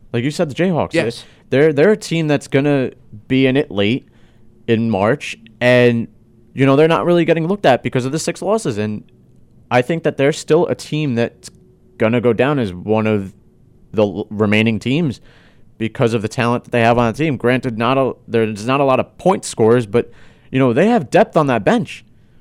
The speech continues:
Speaker 1: Guys like, you know, Jordan McCabe, eh,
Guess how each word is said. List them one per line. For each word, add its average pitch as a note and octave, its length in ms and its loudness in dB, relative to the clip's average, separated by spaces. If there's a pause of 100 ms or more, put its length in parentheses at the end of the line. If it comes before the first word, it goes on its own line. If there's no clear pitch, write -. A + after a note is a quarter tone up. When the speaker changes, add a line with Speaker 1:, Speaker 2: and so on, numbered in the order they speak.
(1080)
Speaker 1:
Guys D#3 380 4
like, C#3+ 360 2 (580)
you A#2+ 100 -4
know, A#2 280 4 (420)
Jordan C3+ 380 4
McCabe, D3 560 2 (1200)
eh, A#2 200 -4